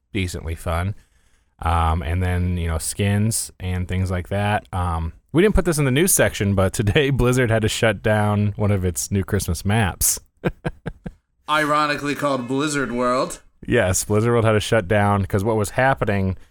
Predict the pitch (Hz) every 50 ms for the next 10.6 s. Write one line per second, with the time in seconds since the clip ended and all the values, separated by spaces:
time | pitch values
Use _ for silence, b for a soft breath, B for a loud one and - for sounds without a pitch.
0 | b b b - 107 107 - - 110 98 - - - 131 127 131 131 131 131 120
1 | 131 135 127 123 120 - 117 110 98 98 110 117 107 95 104 95 - - - 113
2 | 107 123 143 - 139 147 139 151 139 147 151 147 151 156 156 156 160 156 - -
3 | - 101 202 98 92 76 92 - - - - - 170 139 120 110 90 87 90 87
4 | 85 82 82 82 80 80 90 85 82 82 80 82 - b b b b b b b
5 | b - 90 90 90 85 82 78 76 82 98 - - _ _ _ _ _ - -
6 | 120 117 117 113 101 - - - - 113 113 104 98 - - - - 143 143 139
7 | 135 113 92 85 - - - 104 - - 123 101 - - - - 101 98 110 120
8 | 123 - 135 135 139 143 143 - - - 98 90 92 101 90 85 78 80 98 107
9 | 113 131 139 139 - - - 143 143 143 147 - - 151 151 156 156 - - -
10 | - - 120 113 117 107 92 90 87 85 87